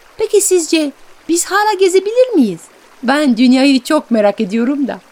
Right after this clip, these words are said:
Kayalar bu lafa çok gülermiş. "Biz taşlar yukarılardan düşer,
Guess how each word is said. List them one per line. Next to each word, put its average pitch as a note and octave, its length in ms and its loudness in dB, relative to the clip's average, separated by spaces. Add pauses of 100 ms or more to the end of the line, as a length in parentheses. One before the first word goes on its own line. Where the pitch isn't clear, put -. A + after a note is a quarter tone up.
(520)
Kayalar G3+ 680 0
bu A3 180 0
lafa G#3 440 0 (240)
çok A#3 300 -2
gülermiş. D#3+ 520 -6 (380)
"Biz C4+ 340 0
taşlar - 540 -8 (320)
yukarılardan F3+ 1200 -2
düşer, A3+ 680 0